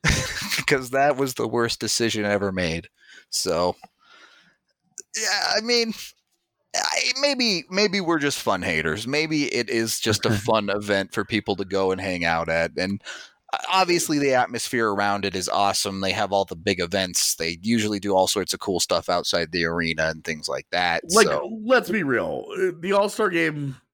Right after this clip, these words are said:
Speaker 2: is in Denver. Like, if you, me, and our, and our significant others were just like, "Yeah, we're just gonna go," and we went and we got a handful of beers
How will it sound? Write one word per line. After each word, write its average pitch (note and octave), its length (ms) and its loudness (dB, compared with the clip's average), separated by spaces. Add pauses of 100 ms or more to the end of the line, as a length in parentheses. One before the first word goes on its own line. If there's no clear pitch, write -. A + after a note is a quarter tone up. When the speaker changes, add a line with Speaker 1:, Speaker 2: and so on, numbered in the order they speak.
(760)
Speaker 2:
is D3 200 0
in C3+ 160 0
Denver. G2+ 540 0 (1160)
Like, A2+ 380 0 (400)
if B2 500 0 (300)
you, F#3+ 680 0
me, D#3 420 0
and B2+ 200 0
our, C3 260 2
and B2 240 -2
our B2 260 2
significant B2+ 640 0
others A#2 480 0
were G#2+ 140 -2
just G#2+ 240 -4
like, G#2+ 360 2
"Yeah, C4+ 360 2
we're G3+ 180 2
just E3 160 -4
gonna C#3+ 160 0
go," G2 400 0
and A#2+ 260 0
we C#3 120 2
went E3+ 360 0
and B2 160 -2
we B2+ 60 0
got C3 240 2
a B2+ 60 0
handful D3 420 -2
of C3+ 80 -4
beers B2+ 480 0